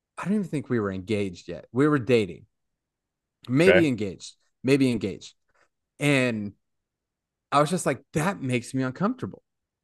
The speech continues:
Speaker 1: And she's like, "Well, what do you mean?" I'm like, "Th-, that, like, it, I don't have a good feeling about that." She's
Speaker 2: Right.
Speaker 1: like, "Well, it's just my friend." And I'm like, "Babe, my, me saying I'm uncomfortable should be enough."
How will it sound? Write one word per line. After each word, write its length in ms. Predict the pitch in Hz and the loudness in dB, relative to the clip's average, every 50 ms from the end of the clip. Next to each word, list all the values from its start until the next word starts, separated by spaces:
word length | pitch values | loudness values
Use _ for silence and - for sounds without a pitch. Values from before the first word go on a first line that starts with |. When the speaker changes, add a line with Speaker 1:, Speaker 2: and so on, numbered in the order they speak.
| _ _ _ _ _ _ _ | _ _ _ _ _ _ _
Speaker 1:
And 100 | 139 135 | -6 -2
she's 160 | - 170 139 | -2 0 0
like, 140 | 156 143 - | 0 2 2
"Well, 100 | 151 143 | 2 4
what 140 | 131 143 135 | 4 4 2
do 60 | 123 | 2
you 80 | 127 143 | 0 -2
mean?" 300 | 196 214 190 123 - - - | -2 -4 -6 -8 -8 -6 -4
I'm 120 | 117 127 | -2 0
like, 280 | 131 127 123 - - - _ _ _ _ 113 | 2 2 0 0 -4 -12 _ _ _ _ -14
"Th-, 160 | 110 113 117 - _ _ _ _ | -12 -12 -14 -16 _ _ _ _
that, 560 | 117 98 - 120 117 135 151 180 - - - _ _ _ _ _ _ _ _ _ _ _ | -14 -4 -2 0 0 0 0 -2 -2 -4 -8 _ _ _ _ _ _ _ _ _ _ _
like, 300 | 135 135 139 135 - - | -4 0 0 0 0 -2
it, 320 | - - 135 131 131 - - | -4 -2 -2 -2 -2 -4 -4
I 180 | 131 127 131 131 | -4 -2 -2 -2
don't 460 | 127 113 - 143 139 143 156 - - | -4 -4 0 2 2 2 0 -2 -6
have 260 | - - 143 135 127 | -8 -2 -2 0 0
a 60 | 123 107 | 0 0
good 180 | 123 113 - | -2 -2 -2
feeling 380 | - - 117 113 104 101 95 95 | -2 -2 -2 0 0 -2 -2 -4
about 280 | 85 92 85 - - | -6 -8 -10 -10 -12
that." 160 | - - - _ _ _ _ _ _ _ _ _ _ - | -16 -18 -18 _ _ _ _ _ _ _ _ _ _ -2
She's 240 | - 165 156 131 | 2 2 4 6
Speaker 2:
Right. 60 | 143 123 | 6 4
Speaker 1:
like, 120 | 107 - | 4 2
"Well, 300 | 120 113 135 139 135 127 | 2 4 4 4 4 4
it's 160 | 113 127 - | 0 -2 -2
just 180 | - 151 127 - | -4 -4 -2 -2
my 100 | 127 107 | -2 -2
friend." 400 | - - 175 170 135 107 101 78 | -2 -2 -2 0 0 -2 -4 -6
And 120 | 101 113 120 | -4 -2 -2
I'm 140 | 123 127 | -2 0
like, 180 | 123 110 104 - _ _ _ _ _ _ _ _ _ 104 _ | -2 -4 -6 -6 _ _ _ _ _ _ _ _ _ -4 _
"Babe, 360 | 147 131 123 107 101 92 101 - _ _ _ _ _ _ _ _ _ _ _ _ _ _ _ _ _ _ _ _ - | 2 4 4 2 0 -4 -10 -16 _ _ _ _ _ _ _ _ _ _ _ _ _ _ _ _ _ _ _ _ -6
my, 420 | 113 120 123 143 185 214 208 - - | -2 0 2 2 2 2 0 -4 -6
me 380 | 131 123 123 131 147 196 226 214 | -6 -4 -2 0 0 0 -2 -4
saying 360 | - - 156 151 180 202 151 | -4 -2 -2 -2 -2 -4 -2
I'm 240 | 113 123 131 139 147 | 0 0 2 2 0
uncomfortable 760 | 151 139 - - 139 127 127 - 160 143 139 180 185 185 170 | -2 -4 -4 -4 -4 -4 -2 -4 -6 -6 -4 -6 -6 -6 -8
should 360 | - - - - 143 139 120 - | -8 -6 2 2 4 2 4 2
be 160 | 131 131 127 | 2 4 4
enough." 520 | 117 117 110 104 90 - - - - _ | 4 2 0 -2 -4 -6 -12 -20 -20 _